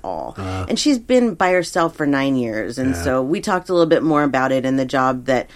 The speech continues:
Speaker 1: I, uh, we decided that I would tell Holly to do was that it's just her job to guard the house, just
Speaker 2: Right.
Speaker 1: to make sure that the house is safe, keep an ear out for things, because she says that she sleeps all day,
Speaker 2: Mm.
Speaker 1: you know, was worried about her. But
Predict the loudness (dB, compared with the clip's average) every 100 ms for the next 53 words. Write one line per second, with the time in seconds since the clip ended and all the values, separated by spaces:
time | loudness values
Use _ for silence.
0 | -20 -6 -4 -4 -8 -2 0 0 -2 0
1 | 0 0 0 0 0 0 -2 -4 -4 -2
2 | 0 0 -2 -2 -2 -4 -8 -4 -2 -2
3 | -4 0 0 0 -4 -10 -6 -6 -2 -2
4 | -2 -4 -2 -2 -2 -8 -10 -12 -12 -4
5 | -4 -4 -6 -6 -6 -4 -2 -4 -4 -2
6 | -2 -2 -6 -6 -8 -8 -14 -20 -20 -20
7 | -20 -6 -4 -2 -2 0 -2 -2 -4 -4
8 | 0 0 -2 -2 -2 -2 -6 -4 -4 -4
9 | -6 -10 -4 -4 -2 0 0 2 2 2
10 | 0 -4 -4 0 0 0 -4 -4 -2 -2
11 | -2 -2 -2 -2 -4 -4 -2 -4